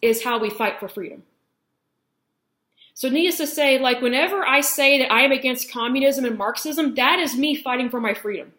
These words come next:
Because I know that as a woman, not as a feminist, but as a woman, under Marxism, Leninism, and communism, I would virtually have no rights, almost like Sharia law.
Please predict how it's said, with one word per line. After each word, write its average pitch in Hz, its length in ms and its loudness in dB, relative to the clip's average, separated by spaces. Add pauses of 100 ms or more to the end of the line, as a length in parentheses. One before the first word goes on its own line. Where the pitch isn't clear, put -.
(1080)
Because 262 220 2
I 294 120 4
know 370 200 0
that 330 140 2
as 294 100 2
a 247 80 4
woman, 220 440 0
not 220 240 -2
as 285 60 -4
a 370 60 -2
feminist, 262 520 -2
but 233 100 -2
as 220 80 -2
a 226 60 -2
woman, 220 400 -2 (380)
under 247 240 0
Marxism, 302 840 -2 (160)
Leninism, 240 600 0
and 208 160 -6
communism, 247 640 0 (280)
I 440 300 2
would 302 80 -6
virtually 311 380 0
have 262 200 -2
no 247 280 0
rights, 220 440 -4
almost 285 360 -2
like 269 120 -2
Sharia 220 440 0
law. 180 340 -6